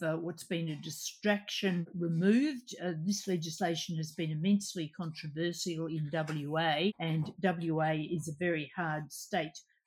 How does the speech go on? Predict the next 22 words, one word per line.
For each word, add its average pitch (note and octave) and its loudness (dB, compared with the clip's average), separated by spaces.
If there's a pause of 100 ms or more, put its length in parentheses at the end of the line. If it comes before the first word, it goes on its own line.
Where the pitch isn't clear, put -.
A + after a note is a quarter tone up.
(160)
for E3 2
the D#3 -2
Yes D#3 -4
case D#3 -6
to D#3 0 (280)
win F#3 6
in. E3 -2
And E3 -2
remember D#3+ 0
that D3+ -6
we're D#3 -2
seeking, D#3 -2
uh, D#3 -6 (300)
in D#3+ 0
this D#3+ -2
referendum, E3 2
if D#3 -4
it's E3 -8
to - -14
be D#3+ -4
successful, G3 -2
a E3+ 0